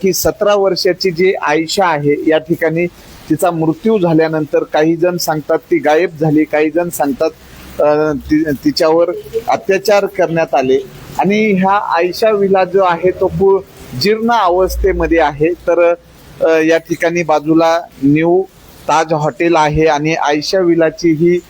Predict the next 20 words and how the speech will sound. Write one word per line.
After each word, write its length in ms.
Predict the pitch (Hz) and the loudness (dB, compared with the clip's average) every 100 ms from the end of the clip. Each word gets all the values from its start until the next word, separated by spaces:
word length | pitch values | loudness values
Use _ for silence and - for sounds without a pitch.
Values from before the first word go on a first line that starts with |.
| - - - | -18 -12 -2
दुरावस्था 640 | 147 160 160 165 160 170 | 0 2 2 0 -2 -4
झालेली 400 | 139 147 147 156 | -2 0 2 2
आहे. 440 | 160 147 165 - 160 | 0 0 -2 0 -2
एकीकडे 500 | - 170 - 160 175 - - - - 160 | 0 -2 -2 -2 -2 -4 -16 -20 -6 0
ही 180 | 180 | 2
रोल्स 680 | 175 131 151 180 185 - - - - - 107 | 0 0 2 2 -2 -6 -8 -8 -16 -6 -2
रॉयल 280 | 139 151 165 - | 0 2 0 -2
कार 200 | 147 147 | 0 0
आहे. 300 | 160 139 147 160 - - - | 2 0 0 -4 -8 -20 -4
तर, 120 | 160 165 | 2 4
अ, 240 | 170 170 | 4 4
या 140 | 170 | 2
ठिकाणी 440 | 165 170 165 165 170 | 0 0 -2 0 -2
काम 280 | - 156 165 | 0 0 0
करणारे 440 | 165 151 151 160 | -2 0 2 2
मोरेश्वर 720 | 151 147 156 165 160 175 175 | 2 2 2 2 2 0 0
देवकर 460 | 156 151 151 180 170 | 0 0 0 0 0
आहेत, 300 | 147 151 151 | 0 0 -2
आम्ही 180 | 151 147 | -2 -2
त्यांच्याकडनं 580 | 147 143 151 156 151 | -2 -2 -4 -2 -2